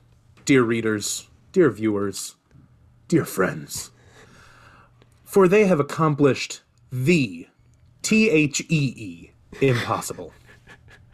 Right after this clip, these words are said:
So, what do you think that means, Aaron? Are you that bad at writing that you didn't know how the word "the" is spelt? Or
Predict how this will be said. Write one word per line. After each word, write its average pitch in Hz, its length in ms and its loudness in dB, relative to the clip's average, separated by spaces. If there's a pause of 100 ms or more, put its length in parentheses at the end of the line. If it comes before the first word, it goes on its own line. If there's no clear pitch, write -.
(2000)
So, 220 520 2 (220)
what 311 160 2
do 370 80 4
you 285 60 4
think 262 220 2
that 240 180 4
means, 240 320 4
Aaron? 160 360 2 (920)
Are 180 140 4
you 156 360 2
that 156 300 0
bad 185 200 0
at 110 180 -4
writing 254 400 0
that - 180 -2
you 135 100 2
didn't 143 360 0
know 147 240 2
how 143 300 2
the 135 160 2
word 131 420 2
"the" 123 440 -2 (120)
is 202 200 2
spelt? 339 480 -2 (840)
Or 208 560 6